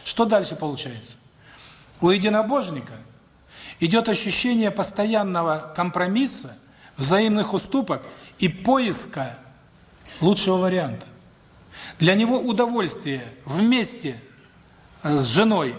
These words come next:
найти понимание ситуации, а не доказать, что он прав.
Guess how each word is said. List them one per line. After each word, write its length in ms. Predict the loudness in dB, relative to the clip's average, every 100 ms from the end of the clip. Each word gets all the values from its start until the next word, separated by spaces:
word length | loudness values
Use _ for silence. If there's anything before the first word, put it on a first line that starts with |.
| -10 -2
найти 560 | 0 0 0 0 0
понимание 760 | -2 -4 -2 0 0 -2 -2 -6
ситуации, 600 | -8 -8 -8 -8 -10 -6
а 80 | -2
не 140 | 0 0
доказать, 480 | 0 0 0 -2
что 200 | -2 -2
он 140 | -2 -4
прав. 280 | -8 -10